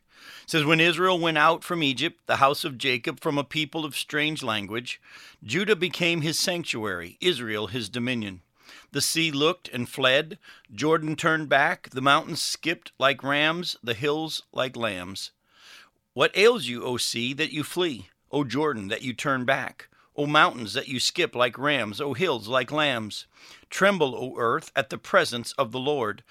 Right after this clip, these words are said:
at the presence of the God of Jacob, who turns rock into a pool of water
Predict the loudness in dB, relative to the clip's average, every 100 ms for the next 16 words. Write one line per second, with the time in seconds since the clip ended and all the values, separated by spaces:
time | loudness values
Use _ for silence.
0 | -20 -4 -2 -2 -2 4 2 2 -6 -6
1 | 0 0 0 -8 2 4 4 2 -4 -12
2 | -8 -4 -4 -6 -18 _ _ _ _ _
3 | _ _ _ _ _ _ -6 -6 -6 -10
4 | _ 0 2 2 0 4 6 6 4 -8
5 | -4 -4 -2 -4 -4 -2 -2 0 0 0
6 | 4 4 2